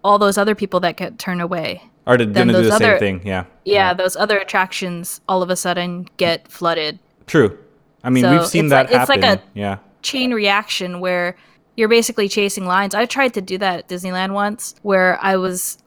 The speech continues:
Speaker 1: looking at the app. I'm like, "Oh, Space Mountain's ten minutes." I book over there. It's actually closed. So we go to the next one. "Oh, Matterhorn's ten minutes." "Oh, actually, it's thirty minutes." "Okay, let's go to the next one." We go to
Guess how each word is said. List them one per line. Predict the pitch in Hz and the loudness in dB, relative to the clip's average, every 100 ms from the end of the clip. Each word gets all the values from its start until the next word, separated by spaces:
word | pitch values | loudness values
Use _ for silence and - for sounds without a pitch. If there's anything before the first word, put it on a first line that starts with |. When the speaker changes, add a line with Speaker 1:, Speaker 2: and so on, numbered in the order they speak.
| _ _ | _ _
Speaker 1:
looking | 202 220 226 | -4 -2 -2
at | 196 | -2
the | 185 | -4
app. | 185 180 196 | 0 -2 -2
I'm | |
like, | 185 180 - | -6 -6 -2
"Oh, | 254 254 190 185 | 2 6 6 2
Space | - - 240 240 | -4 0 0 2
Mountain's | 233 226 202 185 | -2 -2 -6 -10
ten | - 208 | -6 -4
minutes." | 220 202 160 - - | -2 -4 -6 -14 -12
I | 185 180 180 185 | -6 -4 -4 -6
book | - 214 | -4 0
over | 220 214 214 | 2 2 2
there. | 196 175 | 2 2
It's | 175 | 0
actually | 170 - 180 175 | -4 -6 -10 -12
closed. | - 190 165 180 | -4 -2 -2 -6
So | - 175 | -6 -4
we | 175 | -2
go | 175 185 | -2 -2
to | 180 | -2
the | 185 | -4
next | 185 185 - | -2 -4 -4
one. | 180 170 - _ _ | -6 -6 -12 _ _
"Oh, | 226 233 | 2 4
Matterhorn's | 214 226 233 233 214 - | 4 2 2 0 -2 -2
ten | 220 214 | -2 0
minutes." | 214 185 - - 208 | 0 -2 -4 -6 2
"Oh, | 208 185 - | 2 2 -4
actually, | 180 175 - 180 | -4 -4 -4 -4
it's | 180 | -4
thirty | - 226 196 | -2 0 0
minutes." | 180 170 160 - - _ - | -2 -4 -6 -10 -16 _ -6
"Okay, | 185 190 180 | -4 2 2
let's | 185 | 2
go | 180 | 0
to | 180 | 0
the | 180 | 0
next | 175 175 - | -2 -4 -6
one." | 170 175 - - | -6 -6 -8 -6
We | 190 | -2
go | 185 | 0
to | 180 | 0